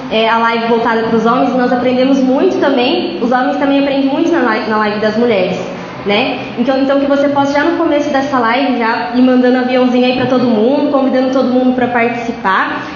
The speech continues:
né? Que durante a oração você possa também, na, da sua casa, entregar o seu coração, entregar a sua vida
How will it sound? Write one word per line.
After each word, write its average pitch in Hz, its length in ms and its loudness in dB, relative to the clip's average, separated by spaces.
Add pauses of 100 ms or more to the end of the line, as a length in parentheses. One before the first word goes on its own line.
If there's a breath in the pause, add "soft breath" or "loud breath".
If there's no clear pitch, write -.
(120)
né? 240 200 0
Que 254 80 -2
durante 262 360 2
a 269 40 0
oração 269 340 0
você 262 160 -2
possa 269 240 0
também, 247 440 0
na, 226 100 0
da 226 280 0
sua 262 220 0
casa, 269 480 0
entregar 247 340 0
o 247 40 -2
seu 247 160 -2
coração, 233 540 0
entregar 233 280 0
a 226 40 0
sua 240 180 0
vida 262 340 0